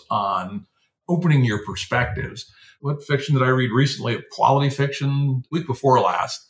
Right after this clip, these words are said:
I read War and Peace, Tolstoy's War and Peace, right? Eleven hundred pages of stuff. And there were a lot of ideas in there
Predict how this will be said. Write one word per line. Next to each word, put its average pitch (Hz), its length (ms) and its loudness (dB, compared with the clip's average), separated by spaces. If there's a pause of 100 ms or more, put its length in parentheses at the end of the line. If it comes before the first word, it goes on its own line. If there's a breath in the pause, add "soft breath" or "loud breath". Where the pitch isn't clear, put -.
(300 soft breath)
I 110 120 -6
read 107 600 -2
War 160 420 4
and 202 160 4
Peace, - 720 -4
Tolstoy's 180 640 4
War 156 500 6
and 147 220 6
Peace, - 540 -6
right? - 240 -6 (480 soft breath)
Eleven 139 240 4
hundred 131 300 4
pages 135 640 2
of 104 440 0 (120)
stuff. - 640 -2 (400)
And 143 180 2
there 247 120 -2
were 262 80 0
a 180 80 2
lot 110 300 0
of 175 60 2
ideas 170 600 0
in 110 140 -6
there 110 460 -4